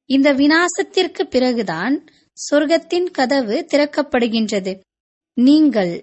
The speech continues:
இங்கே சொர்க்கவாசியாக ஆவதற்காக, அதாவது விஷ்ணுபுரி செல்வதற்காக வந்துள்ளீர்கள். குழந்தைகளான உங்களுக்கு இப்பொழுது அழிவற்ற குரு தசை ஏற்பட்டுள்ளது.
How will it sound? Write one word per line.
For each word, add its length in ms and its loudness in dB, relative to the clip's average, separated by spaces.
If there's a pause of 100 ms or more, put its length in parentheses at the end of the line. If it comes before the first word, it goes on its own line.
இங்கே 380 2
சொர்க்கவாசியாக 1120 0
ஆவதற்காக, 760 -4 (680)
அதாவது 540 -2 (100)
விஷ்ணுபுரி 640 -4
செல்வதற்காக 920 -6
வந்துள்ளீர்கள். 800 -2 (640)
குழந்தைகளான 760 2
உங்களுக்கு 580 -2 (560)
இப்பொழுது 580 0 (260)
அழிவற்ற 720 0
குரு 300 0
தசை 420 -2
ஏற்பட்டுள்ளது. 840 -2